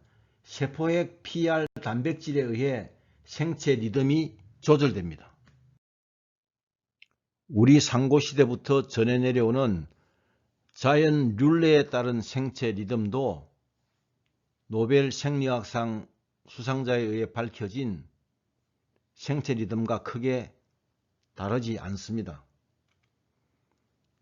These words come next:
삼 초경이 시작되는 술시인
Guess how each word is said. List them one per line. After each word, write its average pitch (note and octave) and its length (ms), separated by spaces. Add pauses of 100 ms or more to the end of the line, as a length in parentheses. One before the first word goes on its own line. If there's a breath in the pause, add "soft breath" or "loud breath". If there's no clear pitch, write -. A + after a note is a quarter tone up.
(520)
삼 F#3 320
초경이 D3+ 420
시작되는 B2+ 800 (720)
술시인 D3 1000